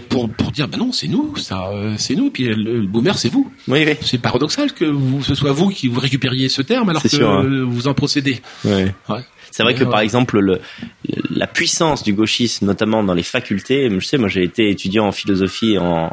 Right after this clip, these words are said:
Speaker 2: et en lettres modernes, c'est incroyable. On se, en fait, je n'arrive même pas à imaginer comment nous pourrions reprendre les rênes. Je sais pas si vous, vous avez quelques idées, mais par exemple, vous êtes un,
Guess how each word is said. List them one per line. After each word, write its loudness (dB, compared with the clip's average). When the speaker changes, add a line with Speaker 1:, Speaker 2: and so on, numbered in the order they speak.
Speaker 2:
et 2
en 4
lettres 0
modernes, 2
c'est -4
incroyable. 2
On 2
se, 0
en 0
fait, 0
je 2
n'arrive 2
même 2
pas 2
à 2
imaginer 2
comment 0
nous 2
pourrions 2
reprendre 0
les 2
rênes. 0
Je -6
sais 0
pas 0
si -6
vous, 2
vous 2
avez 4
quelques -4
idées, 0
mais 0
par 0
exemple, 0
vous 0
êtes 0
un, 2